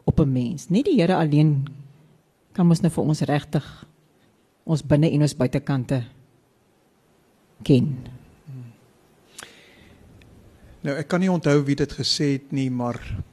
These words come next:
Speaker 2: iemand het eendag gesê die kenmerke van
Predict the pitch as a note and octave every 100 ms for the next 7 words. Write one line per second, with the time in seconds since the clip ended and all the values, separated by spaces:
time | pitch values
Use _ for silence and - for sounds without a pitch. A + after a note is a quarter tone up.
0 | _ _ _ _ _ _ - - D#3 D#3
1 | D3 - C#3 C3+ C#3 - D3 C3 C3 -
2 | D3+ D3+ C#3 C3+ - C3 - B2 A#2+ A#2